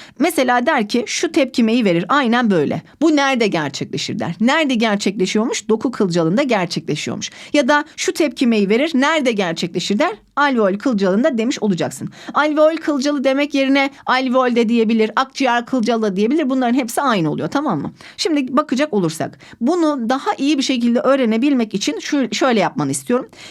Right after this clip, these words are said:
H B'yi ben oksijenle birleştirdiğim zaman H B O iki yapıyorum ya. İşte okun sağ tarafına doğru olan reaksiyon akciğerde,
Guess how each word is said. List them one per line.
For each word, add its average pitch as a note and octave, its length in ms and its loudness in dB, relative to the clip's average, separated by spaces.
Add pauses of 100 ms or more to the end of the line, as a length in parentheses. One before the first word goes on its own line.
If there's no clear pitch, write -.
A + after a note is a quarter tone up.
H E4+ 300 2
B'yi E4+ 260 2
ben D#4 220 2
oksijenle D4+ 600 0
birleştirdiğim D4+ 600 2
zaman D4+ 320 0
H C#4 200 2
B C#4 140 4
O C#4 180 4
iki C4+ 200 -2
yapıyorum C#4+ 440 2
ya. D#3+ 160 -2 (340)
İşte D#4 400 0 (200)
okun E4+ 320 0
sağ E4+ 300 0
tarafına C#4+ 500 0
doğru C#4 320 4
olan G#3+ 280 2
reaksiyon G#3 500 0
akciğerde, D#4 720 0